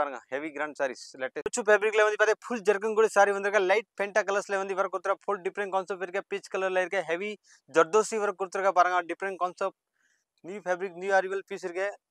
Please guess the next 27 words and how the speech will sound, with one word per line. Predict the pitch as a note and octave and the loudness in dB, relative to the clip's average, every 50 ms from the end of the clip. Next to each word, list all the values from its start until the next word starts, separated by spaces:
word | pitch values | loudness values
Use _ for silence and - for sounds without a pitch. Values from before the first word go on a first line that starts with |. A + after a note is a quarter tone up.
| _ _ _ _ _ _ _ _ _ _ _ _ _ _ _ _ _ - | _ _ _ _ _ _ _ _ _ _ _ _ _ _ _ _ _ -6
ப்ளவுஸ் | E3 F#3+ F3+ E3+ | -4 -4 -2 -2
பாத்தீங்கன்னா | F#3 E3+ F#3 F3+ | -2 -2 -4 -6
இந்த | F3+ F3 | -6 -6
மாதிரி | F3+ F3 D3 D#3+ | -6 -6 -6 -6
heavy | E3 F#3 E3+ - | -6 -6 -6 -6
கிராண்டா | D3+ E3+ E3+ E3+ F3 F3 | -4 -2 0 0 0 0
இருக்கும். | E3 E3+ F3+ F#3 F3+ E3+ D#3+ | 0 -2 -6 -6 -4 -2 -2
லைட் | E3 F3 - E3+ | -2 -2 -2 -4
வெயிட் | F3 - - - | -10 -6 -2 0
சாரி | E3 D#3+ D#3+ | 0 0 0
இருக்கு. | D#3+ D3 D#3+ D#3+ | -2 -4 -4 -4
எல்லாமே | D#3 D#3+ D#3+ D3+ | -4 -4 -4 -6
லேட்டஸ்ட் | D#3 - F#3 F3 - - - | -6 -6 -8 -14 -14 -10 -10
collection. | F3 E3+ - - F3 F3 - _ _ _ _ _ _ _ _ _ - D#3+ | -10 -8 -8 -10 -12 -12 -14 _ _ _ _ _ _ _ _ _ -14 -10
Only | D3+ E3 E3+ D#3 | -10 -8 -8 -8
sir, | - E3 - - | -10 -8 -6 -4
thousand | D#3 D#3+ D#3+ D#3+ C#3+ | -4 -4 -6 -8 -10
five | D#3+ D3 | -10 -10
hundred | D3+ D3+ - - | -10 -12 -10 -6
flat | D#3 D#3 D#3 - C#3+ | -6 -6 -6 -6 -10
heavy | C#3 C#3 C#3 C3+ | -12 -12 -10 -12
design | C3 C3 C#3 C#3 A#2+ | -12 -12 -14 -14 -12
sarees. | C3+ C3 G#2+ F#2+ - - _ _ _ _ _ _ _ - | -12 -12 -14 -14 -18 -20 _ _ _ _ _ _ _ 0
சார், | G#3 G#3+ G3+ | 0 0 2
இந்த | G3 G#3 - | 0 2 4
saree | G#3+ G#3 G#3 G#3 - | 4 4 4 4 0
cutting | G3+ F3+ - A3 G#3+ | -2 -2 -2 -4 -2